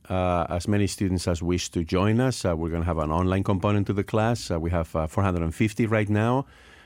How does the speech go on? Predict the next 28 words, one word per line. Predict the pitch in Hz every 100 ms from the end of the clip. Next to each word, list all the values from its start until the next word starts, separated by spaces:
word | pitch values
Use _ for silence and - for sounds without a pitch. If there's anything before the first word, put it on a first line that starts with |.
| - 92
Uh, | 90 -
and | 98 92
they | 90
come | - 92
from | 87 98 85
all | 85 87 85 82 82
f-, | - - -
corners | - 92 80 80 78
of | 80
the | 80
university. | 76 64 69 - -
So | - 73
we | 76
have, | 78 76 -
uh, | 73 69 65 69
Wharton | 80 92 98
students, | 87 - 87 85 80
we | 73
have | 78 71 92
non-Wharton | 87 82 80 78 80
students, | 76 - 73 73 76
meaning | 73 73
Penn | 76 78 73
students, | - 78 73 73 - - - -
undergraduates, | 95 98 90 85 82 87 78
graduates, | 78 76 76 73 76 - - -
uh, | 80 -
everybody. | 85 80 69